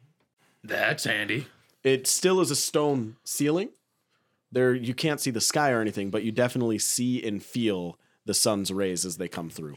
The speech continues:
Speaker 1: Uh, Wiley finds the biggest ray and the splats in the middle of it.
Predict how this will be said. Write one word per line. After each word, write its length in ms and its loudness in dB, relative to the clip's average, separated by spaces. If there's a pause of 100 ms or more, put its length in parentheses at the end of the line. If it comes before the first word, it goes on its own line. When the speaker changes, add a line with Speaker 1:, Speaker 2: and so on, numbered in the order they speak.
Speaker 1:
Uh, 260 -4
Wiley 320 -2
finds 460 -6
the 140 -6 (200)
biggest 420 -2
ray 540 -4
and 140 -14
the 60 -10
splats 840 -6
in 80 6
the 60 4
middle 220 2
of 180 -2
it. 200 -2